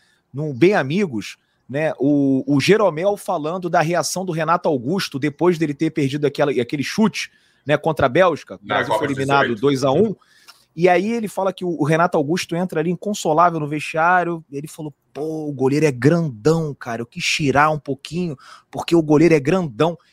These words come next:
Speaker 1: Isso deve passar na cabeça dos jogadores
Speaker 2: Sim.
Speaker 1: também, quando tão ali cara a cara com o P R, que o P R é enorme, envergadura, ele, quando ele abre os braços assim, é um negócio absurdo, né? Ele,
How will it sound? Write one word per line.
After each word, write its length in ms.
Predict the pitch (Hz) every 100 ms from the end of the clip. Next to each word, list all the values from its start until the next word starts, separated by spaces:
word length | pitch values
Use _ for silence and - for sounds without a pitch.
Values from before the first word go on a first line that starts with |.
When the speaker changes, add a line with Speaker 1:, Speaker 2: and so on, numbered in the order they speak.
| -
Speaker 1:
Isso 180 | 214 -
deve 200 | 302 -
passar 340 | 339 - 247
na 80 | 247
cabeça 480 | - 151 151 175 147
dos 120 | 131
jogadores 440 | 131 123 110 131
Speaker 2:
Sim. 60 | -
Speaker 1:
também, 260 | 123 120 127
quando 220 | 151 160
tão 200 | - 160
ali 140 | 156
cara 200 | - 160
a 20 |
cara 200 | 156 156
com 120 | 160 180
o 20 |
P 120 | 156
R, 120 | 190
que 80 | 160
o 40 |
P 120 | - 240
R 120 | 247
é 40 |
enorme, 460 | 277 175 220 208 156
envergadura, 600 | 165 220 190 131 165 214 - - -
ele, 260 | 214 220 -
quando 180 | - 233
ele 120 | 196
abre 260 | 170 185 156
os 80 | 123
braços 380 | 123 147 -
assim, 380 | 123 - 180 294 -
é 60 |
um 60 | 233
negócio 300 | 247 233 240
absurdo, 600 | 254 - 208 277 175 127
né? 100 | 170
Ele, 240 | 165 196